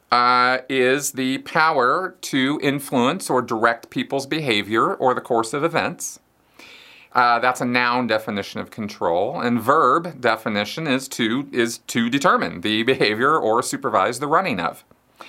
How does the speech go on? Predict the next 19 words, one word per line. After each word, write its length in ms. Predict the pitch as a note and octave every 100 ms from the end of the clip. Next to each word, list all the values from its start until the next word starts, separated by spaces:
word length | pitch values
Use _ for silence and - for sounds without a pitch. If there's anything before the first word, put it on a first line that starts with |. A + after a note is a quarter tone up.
| - - - - -
Uh, 600 | A#2+ B2 A#2+ A#2 A#2 -
funny 340 | - F#3 F3+
enough, 300 | D3+ C3+ -
in 80 | C3+
Scientology, 720 | - E3+ D3+ D#3 F3+ F3+ D#3
I 60 | C3+
really 240 | D#3+ E3+
don't 260 | D#3 C#3 -
find 420 | - D3+ D#3 D#3
a 40 |
whole 220 | C3 C#3 B2+
lot 180 | B2+
of 120 | A2+ A2
issues 480 | E3 - A#2+ A2+
with 200 | A#2+ A#2
this 200 | B2+ B2+
definition 600 | - B2 - A2+ A2+ -
of 140 | A2 -
control 680 | A#2 G#2 - A#2 A#2 A2